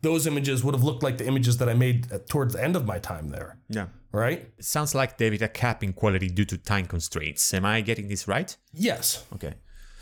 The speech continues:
Speaker 1: It was actually one of the, the things that I talked to him, uh, Thomas, about, like,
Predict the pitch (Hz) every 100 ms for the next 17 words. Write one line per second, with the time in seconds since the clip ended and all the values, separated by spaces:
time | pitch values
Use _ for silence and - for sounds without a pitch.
0 | - - 156 156 160 131 156 156 147 143
1 | 131 123 156 143 131 123 127 123 123 131
2 | 120 120 123 113 110 135 131 120 101 110
3 | 110